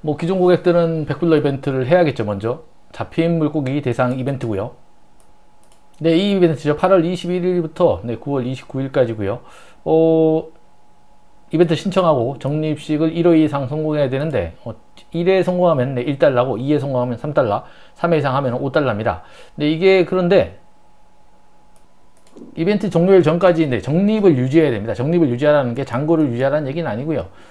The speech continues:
적립만 뭐 매도는 해도 되는 것 같이 보이고, 이벤트가 구월 이십구 일까지니까 적립을 삼십 일까지 유지하면 될 것 같고, 상단에서, 네, 이벤트 신청하기 누르고요.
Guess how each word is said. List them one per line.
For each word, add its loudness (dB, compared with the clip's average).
적립만 -2
뭐 -2
매도는 0
해도 0
되는 0
것 -4
같이 -2
보이고, -2
이벤트가 2
구월 4
이십구 2
일까지니까 0
적립을 -4
삼십 -4
일까지 -2
유지하면 -6
될 -6
것 -4
같고, -6
상단에서, 2
네, -2
이벤트 0
신청하기 -2
누르고요. 0